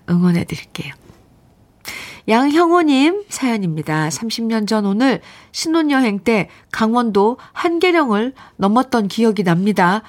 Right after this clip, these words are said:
신혼여행 때 십 주년마다 제주도 여행 가기로 했던 약속은 살다 보니 지키지 못했지만, 삼십 년 동안 한결같이 곁을 함께 해주고 고생하며 남미를 낳고 잘 키워준 아내한테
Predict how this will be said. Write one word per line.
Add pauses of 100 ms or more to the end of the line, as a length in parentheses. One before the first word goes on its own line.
(260)
신혼여행
때
십
주년마다
제주도
여행
가기로
했던 (200)
약속은 (220)
살다
보니
지키지
못했지만, (280)
삼십
년
동안 (220)
한결같이 (480)
곁을
함께
해주고
고생하며 (240)
남미를
낳고
잘
키워준
아내한테